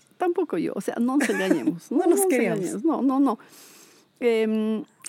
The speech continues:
Speaker 1: es complicado salir de un colegio de monjas y de solo mujeres. O sea, no es fácil interactuar con varones. Entonces, yo no entendía, entrando a la normal,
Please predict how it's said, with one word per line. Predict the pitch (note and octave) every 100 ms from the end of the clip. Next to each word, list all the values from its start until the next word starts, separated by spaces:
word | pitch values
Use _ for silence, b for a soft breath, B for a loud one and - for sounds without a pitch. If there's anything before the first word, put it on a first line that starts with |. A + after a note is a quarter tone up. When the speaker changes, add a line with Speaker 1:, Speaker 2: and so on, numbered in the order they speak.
| -
Speaker 1:
es | E4 -
complicado | C4+ A#3+ G#3+ B3 B3+
salir | - G#3 A3+
de | A3+
un | A3+
colegio | G3+ G3 G#3+ - A#3 A3 - _ _ _ _ _ -
de | F#3+ F#3+
monjas | G3+ A3 A#3 A3+
y | G3+
de | F#3
solo | - F3+ F#3
mujeres. | F#3 - E3 E3 - - _
O | G3+
sea, | F#3+ F#3
no | G3 A3+
es | A3
fácil | - G#3+ G#3+ A#3+ G#3+
interactuar | F#3+ - F3+ F3+ - F#3+ G3 G#3+
con | - F3+ F#3
varones. | F3 E3 F3 E3 D#3+ - b b b b b b b _
Entonces, | G3+ A3 G#3+ A3+
yo |
no | B3 A#3+
entendía, | G3 G3 F#3+ G#3 G#3+ A3 B3 -
entrando | D4 F3 F#3+ G3 F#3+
a |
la | F#3
normal, | G3 F#3+ G3 G#3+ C4